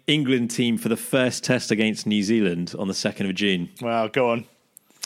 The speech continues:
Speaker 1: I mean, there's some caveats here, or there could be caveats.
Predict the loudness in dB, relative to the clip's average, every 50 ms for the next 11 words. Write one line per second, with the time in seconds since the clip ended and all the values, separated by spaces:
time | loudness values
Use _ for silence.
0 | -14 -16 -20 -20 -20 -20 -20 -20 -10 -4 0 2 2 2 2 2 0 -2 -2 0
1 | 0 0 2 2 2 2 2 0 -2 -2 -2 0 2 2 2 2 2 2 2 0
2 | 0 0 0 2 2 2 0 -2 0 0 -2 0 0 0 0 0 -2 -4 -6 -8
3 | -8